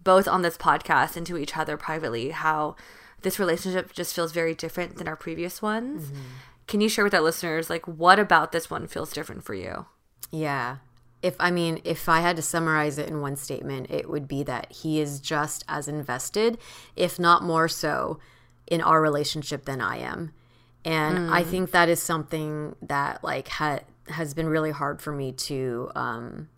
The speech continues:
Speaker 2: to find in the past years when I've been looking for, like, a life partner. Um, I think in addition to that, we're both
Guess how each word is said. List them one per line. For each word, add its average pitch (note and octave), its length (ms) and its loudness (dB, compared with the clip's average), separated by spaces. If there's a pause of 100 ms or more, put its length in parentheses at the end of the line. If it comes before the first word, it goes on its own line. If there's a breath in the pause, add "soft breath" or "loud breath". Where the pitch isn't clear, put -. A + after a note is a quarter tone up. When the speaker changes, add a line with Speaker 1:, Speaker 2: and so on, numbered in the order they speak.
(160)
Speaker 2:
to D3+ 120 -10
find C#3+ 500 0
in D3 160 -6
the D3 100 -4
past B2+ 300 -2
years D3 160 -4
when C#3+ 100 -6
I've C#3+ 140 -4
been C#3+ 120 -6
looking C#3 280 -8
for, C#3 180 -8
like, B2+ 160 -8
a - 60 -8
life - 200 -8
partner. F#2+ 460 -8 (500 loud breath)
Um, C#3 360 0
I D#3+ 80 -2
think E3 420 -2
in E3+ 140 0
addition D#3+ 360 0
to F3 100 -2
that, D#3+ 200 6
we're E3+ 140 6
both F3+ 400 4